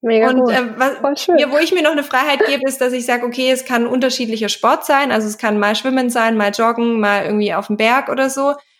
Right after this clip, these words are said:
Speaker 2: Aber einfach immer die Bewegung. Und seitdem ich das mache, bin ich echt voll ausgeglichen. <laughs> Ja.
Speaker 1: Voll gut.
Speaker 2: Ja.
Speaker 1: Voll schön.
Speaker 2: Mhm.
Speaker 1: Okay. Sehr, sehr schön.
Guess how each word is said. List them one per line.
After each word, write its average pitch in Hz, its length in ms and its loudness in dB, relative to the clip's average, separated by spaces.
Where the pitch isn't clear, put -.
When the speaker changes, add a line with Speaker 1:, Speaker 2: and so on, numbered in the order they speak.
Speaker 2:
Aber 226 340 2
einfach 226 280 -2
immer 240 220 0
die 233 100 0
Bewegung. 214 460 0
Und 208 100 -2
seitdem 262 340 -2
ich 277 120 -2
das 254 160 -6
mache, 220 280 0
bin 220 120 -2
ich 214 160 -8
echt 240 320 -6
voll 220 280 0
ausgeglichen. 208 960 -6
<laughs> 381 60 0
Ja. 233 220 -2
Speaker 1:
Voll 285 320 0
gut. 311 220 2
Speaker 2:
Ja. 226 320 -6
Speaker 1:
Voll 269 260 2
schön. 240 520 0
Speaker 2:
Mhm. 294 200 -14
Speaker 1:
Okay. 254 640 -2
Sehr, 285 300 2
sehr 359 180 4
schön. 247 640 -2